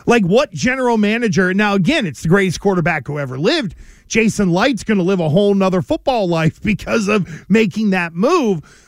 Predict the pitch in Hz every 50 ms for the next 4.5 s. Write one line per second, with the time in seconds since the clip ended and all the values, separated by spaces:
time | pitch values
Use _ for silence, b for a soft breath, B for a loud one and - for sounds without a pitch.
0 | b b - 220 220 220 214 202 180 _ _ _ _ _ - - 208 185 - 208
1 | 202 208 196 156 123 170 165 190 240 254 277 - - - 151 117 90 82 80 80
2 | _ _ _ _ _ _ _ _ _ _ _ - 156 127 - 277 320 370 392 403
3 | 403 403 403 302 - 277 262 233 220 214 208 170 127 - 262 294 339 370 370 339
4 | 262 240 226 208 180 151 117 107 90 -